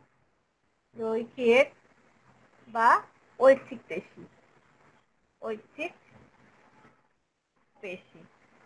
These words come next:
তাহলে এই তিন ধরনের পেশি আমরা দেখেছিলাম। তিন ধরনের পেশি যে আমরা দেখেছিলাম, এখানে আমরা এই যে মসৃণ বা অনৈচ্ছিক পেশি, দুই নম্বরে হলো হৃদপেশি,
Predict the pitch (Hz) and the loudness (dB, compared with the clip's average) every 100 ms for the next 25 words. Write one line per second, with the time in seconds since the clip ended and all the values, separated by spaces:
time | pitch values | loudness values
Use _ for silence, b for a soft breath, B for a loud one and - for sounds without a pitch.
0 | _ _ _ - 247 262 247 294 - 277 | _ _ _ -8 -6 0 4 4 4 0
1 | 294 - 349 381 392 311 277 269 269 247 | 0 -8 -6 0 6 6 6 4 4 0
2 | 240 262 247 226 220 233 381 - - _ | 0 -4 4 4 8 8 6 2 -20 _
3 | _ 233 247 247 240 214 175 - _ - | _ -2 0 0 0 2 4 2 _ -20
4 | _ _ 302 349 381 359 330 302 - 247 | _ _ -6 -4 2 4 4 2 2 -6
5 | 240 285 262 240 220 220 214 220 - 311 | -6 -10 0 2 2 2 -2 -4 -8 -14
6 | 302 254 240 - - b b b _ - | 0 6 6 4 -10 b b b _ -4
7 | 254 311 254 294 359 - - - 247 247 | -2 0 2 2 0 -4 -16 0 0 4
8 | 262 269 - - 269 302 302 311 269 240 | 4 4 -4 -6 -2 0 -2 -4 -4 -2
9 | 254 - 330 349 320 311 - 233 247 277 | -4 -6 -8 -4 2 2 4 0 0 -6
10 | - - 240 240 - 262 285 240 240 247 | -14 -12 -6 -6 -4 -8 -2 2 4 4
11 | 254 277 302 262 262 415 B B - 262 | 4 2 4 8 10 8 B B -2 2
12 | 320 - - 220 - 294 | 2 2 4 4 6 2